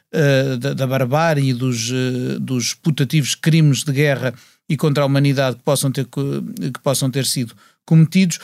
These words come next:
O que te perguntava era que diferença é que, quase um ano depois, encontraste, eh,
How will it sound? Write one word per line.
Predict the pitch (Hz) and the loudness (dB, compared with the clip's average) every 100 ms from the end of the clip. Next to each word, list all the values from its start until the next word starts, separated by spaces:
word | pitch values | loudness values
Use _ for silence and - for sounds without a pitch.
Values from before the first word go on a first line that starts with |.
| - | -4
O | 202 | -2
que | 147 | -2
te | |
perguntava | - 208 185 165 175 175 165 | 0 2 4 4 2 2 2
era | 156 160 170 - _ _ | 2 2 -2 -6 _ _
que | 220 | 4
diferença | 202 202 - 185 175 156 - 147 135 - | 6 6 4 2 2 2 2 0 -2 -4
é | 175 151 | -2 -2
que, | - 165 139 117 _ | 2 2 2 -2 _
quase | - 170 156 139 | 0 2 2 2
um | 151 | 4
ano | 147 135 | 4 2
depois, | - - 143 151 - _ _ - | -2 0 2 2 -4 _ _ -2
encontraste, | 180 156 156 143 143 143 143 - 160 - _ _ - | 0 2 2 2 2 2 0 -4 -8 -10 _ _ 0
eh, | 151 143 139 135 135 147 | 2 4 2 2 0 -2